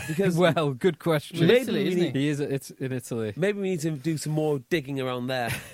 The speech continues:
Speaker 3: Yeah, um, this, this performance by Ireland, I, and I, and I don't mean this in any way critically. It wasn't. What's the right word? It wasn't exception-, well, no, it was exceptional, but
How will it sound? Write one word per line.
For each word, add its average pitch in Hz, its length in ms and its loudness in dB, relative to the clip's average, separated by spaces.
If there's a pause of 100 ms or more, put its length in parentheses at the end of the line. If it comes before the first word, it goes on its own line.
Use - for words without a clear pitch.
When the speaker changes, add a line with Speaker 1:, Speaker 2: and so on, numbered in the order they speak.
(560)
Speaker 3:
Yeah, 240 220 4
um, 240 160 -2 (100)
this, 220 360 -2
this 226 220 -6
performance 220 680 -2
by 185 500 0 (160)
Ireland, 151 420 0
I, 151 140 -2 (840)
and 196 120 2
I, 190 140 0
and 190 80 2
I 185 200 0
don't 208 220 2
mean 175 140 0
this 170 160 -2
in 170 80 0
any 190 160 2
way 160 160 2
critically. 131 640 -6 (220)
It 180 160 -6
wasn't. 175 560 0 (1800)
What's 180 200 -10
the 180 100 -4
right 165 380 -2
word? 135 380 -2 (160)
It 185 180 -4
wasn't 160 840 -4 (680)
exception-, - 720 -6
well, 170 100 0
no, 160 80 0
it 156 80 -6
was 170 100 -4
exceptional, 156 520 -6
but 147 200 -2